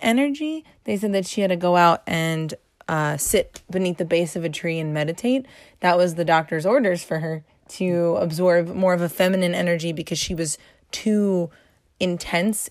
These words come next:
in getting things done. She needed to just kinda, like, chill and be a little more laid back.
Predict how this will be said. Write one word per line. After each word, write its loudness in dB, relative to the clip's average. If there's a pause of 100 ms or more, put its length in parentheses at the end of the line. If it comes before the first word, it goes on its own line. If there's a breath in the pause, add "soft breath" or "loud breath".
in -2
getting 2
things -6
done. -2
She -8
needed -4
to -20
just -10
kinda, -6 (380)
like, -6
chill 0
and -2
be -6
a -2
little -2
more -4
laid -4
back. -4